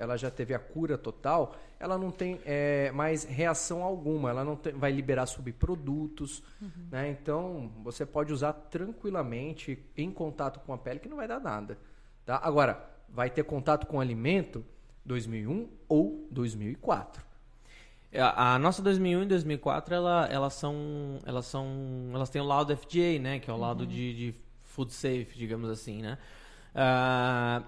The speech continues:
Speaker 3: mas o que acontece? É, a resina, depois de curada, ela se torna um plástico. Um plástico. Um termo, um termo rígido ali que pode ser esterilizado, por exemplo.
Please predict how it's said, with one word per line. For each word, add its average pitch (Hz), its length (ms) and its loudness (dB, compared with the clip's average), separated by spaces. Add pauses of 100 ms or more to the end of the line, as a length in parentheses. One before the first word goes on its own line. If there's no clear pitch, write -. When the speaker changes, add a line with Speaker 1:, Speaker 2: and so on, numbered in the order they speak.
Speaker 3:
mas 139 200 2
o - 40 -10
que 175 60 4
acontece? 139 680 2 (640)
É, 120 280 0 (100)
a 127 240 4
resina, 143 400 2
depois 233 260 2
de - 60 -8
curada, 190 220 2
ela 233 120 2
se - 80 -6
torna 302 200 -2
um 349 80 -8
plástico. 240 580 -2 (600)
Um 190 60 -10
plástico. 320 460 -4 (260)
Um 120 60 -12
termo, 127 420 -2
um 139 100 -6
termo 139 300 -2
rígido 143 460 0
ali 135 360 2 (480)
que 156 840 2
pode 143 220 6
ser 156 100 2
esterilizado, 160 760 4
por 131 160 0
exemplo. 135 480 -2